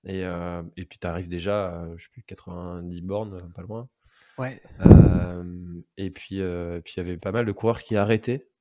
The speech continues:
Speaker 1: euh, à ce point-là et qui, l'année d'après, disaient, « Bah, c'est chiant, euh, moi j'ai pas envie de refaire toute la
Speaker 2: Mm.
Speaker 1: distance, mais j'aimerais bien voir la fin du parcours. »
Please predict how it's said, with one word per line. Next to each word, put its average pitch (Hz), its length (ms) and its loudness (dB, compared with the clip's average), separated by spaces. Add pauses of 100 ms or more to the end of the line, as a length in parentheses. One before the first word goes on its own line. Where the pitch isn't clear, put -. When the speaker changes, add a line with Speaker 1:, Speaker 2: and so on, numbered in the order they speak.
(180)
Speaker 1:
euh, 92 340 -8
à 98 120 -12
ce - 140 -16
point-là 98 480 -8 (100)
et 95 140 -14
qui, - 200 -14
l'année 95 240 -4
d'après, 95 380 -4
disaient, « 110 220 -6
Bah, 98 340 -8 (180)
c'est 110 160 -14
chiant, 151 340 -6
euh, 107 380 -4 (760)
moi 113 100 0
j'ai 110 160 -4
pas 147 100 2
envie 143 160 4
de 135 60 2
refaire 123 320 2
toute - 180 -12
la 120 80 4
Speaker 2:
Mm. 113 40 -4
Speaker 1:
distance, 135 440 -4
mais 107 300 -2
j'aimerais 107 220 -2
bien 160 120 2
voir 151 160 4
la 104 80 6
fin 123 160 -2
du 110 80 -4
parcours. » - 420 -4